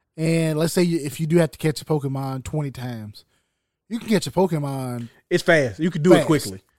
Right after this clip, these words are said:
Speaker 1: 'Cause you can sneak up on 'em, throw a Pokeball, and boom, you catch 'em. But other times, you do have to fight 'em. Like, you have to fight 'em
Speaker 2: And we
Speaker 1: ten
Speaker 2: didn't do any of,
Speaker 1: times.
Speaker 2: I, I didn't do any of the Prime Pokemon thing yet.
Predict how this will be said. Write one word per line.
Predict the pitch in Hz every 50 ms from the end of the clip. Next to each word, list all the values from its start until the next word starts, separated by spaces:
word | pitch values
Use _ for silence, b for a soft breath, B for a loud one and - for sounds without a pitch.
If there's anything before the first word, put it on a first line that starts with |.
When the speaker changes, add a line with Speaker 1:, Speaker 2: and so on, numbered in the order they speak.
| _ _ _
Speaker 1:
'Cause | - 151 165
you | 196
can | 190 190
sneak | - - 180 170
up | 175 170 135
on | 165 165 160
'em, | 156 143
throw | - 160
a | 147
Pokeball, | 127 156 160 147 131 135 139 139 135 135 135 135
and | 131 127 127
boom, | 143 143 131 120 113
you | 113
catch | 110 - 123 117 - - 123
'em. | 117 _ _ _ _ _ _ _ _ _ _ _ _ _ _ _ _ -
But | 160 185 180 175
other | 196 226
times, | 214 - 175 165 160 156 127 113
you | 135
do | 147
have | 156 147 -
to | -
fight | - - 143 135 110
'em. | 107 104 - _ _ _ _ _ _ _ _ 156 135
Like, | 127 123 123
you | 127 139
have | 139 131
to | 135 123
fight | - 143 143 143 135
'em | 135 131 127 127 123 117 _ _ _ _ _ _ _ _ _ _ _ _ _
Speaker 2:
And | - 156
we | 165 175
Speaker 1:
ten | 175 190
Speaker 2:
didn't | 185 170
do | 170 156 156
any | 156 156
of, | 147 143 139
Speaker 1:
times. | - 139 147 - -
Speaker 2:
I, | - 175
I |
didn't | 190 170 147 143
do | 139 139 135
any | 131 123
of | 113
the | -
Prime | - 147 139 135 123
Pokemon | 113 127 113 110 - 107 107 107 104 -
thing | 110 104 101 101
yet. | 101 101 95 95